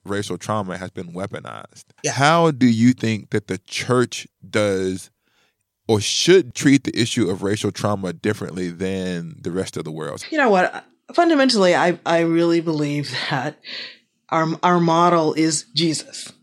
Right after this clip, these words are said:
Speaker 3: How did Jesus interact with the marginalized, interact with, you know, those who were considered less than? You know, was there a, a way in which he models compassion? He,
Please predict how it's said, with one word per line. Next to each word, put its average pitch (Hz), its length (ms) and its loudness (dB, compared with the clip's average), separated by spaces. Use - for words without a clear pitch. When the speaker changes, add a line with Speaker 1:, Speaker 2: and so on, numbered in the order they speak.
Speaker 3:
How 196 440 4
did 156 440 -2
Jesus 170 640 0
interact 175 500 2
with 165 140 -4
the 175 80 -2
marginalized, 151 880 -2
interact 160 800 -4
with, 147 380 -6
you 170 100 -8
know, 151 120 -2
those 151 360 0
who 156 120 -2
were 151 140 -2
considered 156 560 -4
less 139 300 -4
than? 120 500 -14
You 160 180 -6
know, 147 140 -8
was 190 380 2
there 175 320 4
a, 156 280 0
a 170 80 2
way 170 180 2
in 165 80 -2
which 156 160 -2
he 175 100 0
models 156 680 2
compassion? 160 800 -4
He, 175 160 -2